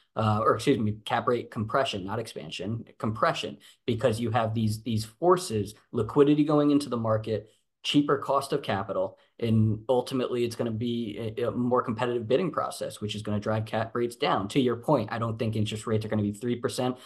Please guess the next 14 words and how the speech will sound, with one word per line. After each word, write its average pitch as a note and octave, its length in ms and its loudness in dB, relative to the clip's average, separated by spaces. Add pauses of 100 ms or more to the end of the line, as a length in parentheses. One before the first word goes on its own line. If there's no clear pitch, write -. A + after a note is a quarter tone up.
(140)
I A2+ 80 2
don't A2+ 120 2
think A2 160 0
you're A2 120 -2
gonna A2 160 2
see G#2 520 0
workforce A#2+ 560 2
housing A#2 540 0
in, A2 320 2
in A2 180 -2
Sun A#2+ 280 0
Belt A2+ 200 0
markets B2 420 0
at A2 180 -4